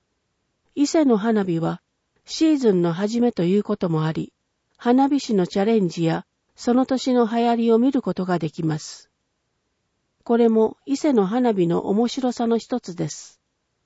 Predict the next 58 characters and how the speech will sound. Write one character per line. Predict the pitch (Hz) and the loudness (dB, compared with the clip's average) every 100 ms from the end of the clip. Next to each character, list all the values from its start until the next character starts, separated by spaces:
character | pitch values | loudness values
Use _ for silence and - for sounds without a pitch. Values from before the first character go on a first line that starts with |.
| _ _ _ _ _ _ 214 | _ _ _ _ _ _ -2
全 | 277 302 294 | 2 2 2
国 | 240 - | -2 0
の | 180 165 | 0 0
花 | 233 233 233 | 0 0 -2
火 | 226 | -4
師 | 208 | -4
が | 180 180 | -2 -2
集 | 175 233 | -4 -2
ま | 226 | -2
る | 226 | -2
大 | - 220 214 | -4 -4 -4
会 | 220 202 | -4 -4
で | 202 | -4
す | 202 180 | -6 -6
が、 | 170 175 _ _ _ _ _ | -8 -8 _ _ _ _ _
地 | 214 214 | -2 2
元 | 262 277 277 | 4 4 0
で | 269 254 | 0 0
あ | 254 | 2
る | 180 - | 0 -2
伊 | 262 | -2
勢 | 320 | 0
の | 277 214 | 0 0
大 | 220 220 | -2 -4
会 | - 214 208 | -2 0 0
に | 202 | -2
対 | - 220 202 | -2 -4 -4
し | - | -4
て | 170 | -2
の | 165 165 | 0 0
思 | 202 196 | 0 0
い | 170 | 0
は | 156 165 _ _ _ - | -4 -6 _ _ _ -4
誰 | 202 220 240 | 0 2 2
に | 233 | 2
も | 226 | 2
負 | 214 | 0
け | 214 214 | -4 -6
て | 202 | -2
い | 196 | 0
ま | 185 | -2
せ | - 175 | -4 -6
ん。 | 156 - - _ _ _ _ _ _ _ _ _ _ - | -6 -8 -18 _ _ _ _ _ _ _ _ _ _ -14
地 | 190 226 | -2 0
元 | 277 302 294 | 0 0 -2
の | 285 | 0
大 | 269 269 | -2 -4
会 | - 262 262 | -4 -2 0
に | 254 | -2
関 | 247 - 262 | -6 -6 -4
わ | 269 | -2
る | 220 | -2
と | 185 | -2
い | 175 | -2
う | 180 | -2
こ | 185 | -4
と | 180 170 | -4 -2
に | 160 196 | -2 -4